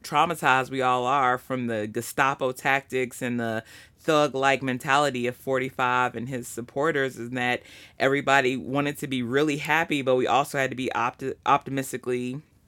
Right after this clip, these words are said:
cautiously optimistic because of the way everything has gone for the last four years. I feel like we've been kind of, like, freed from an abusive <laughs> relationship. And so,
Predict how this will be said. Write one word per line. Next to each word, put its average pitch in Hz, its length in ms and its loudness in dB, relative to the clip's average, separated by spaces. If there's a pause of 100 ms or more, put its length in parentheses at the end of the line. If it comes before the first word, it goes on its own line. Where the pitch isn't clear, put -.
(100)
cautiously 156 520 2
optimistic 135 800 0 (340)
because 160 300 2
of 139 100 -6
the 135 80 2
way 143 280 4
everything 139 480 0
has 143 160 -6
gone 160 340 -2
for 135 140 -4
the 107 80 -2
last 76 340 -4
four 107 140 -8
years. 64 400 -6
I 120 80 0
feel 147 180 -2
like 139 100 0
we've 143 160 -8
been 131 320 -4 (540)
kind 160 220 0
of, 135 180 -4
like, 127 280 4
freed 151 380 -2
from 151 160 -4
an 139 80 -4
abusive 139 500 -4
<laughs> 185 80 2
relationship. 151 840 -2
And 131 120 -6
so, 143 480 2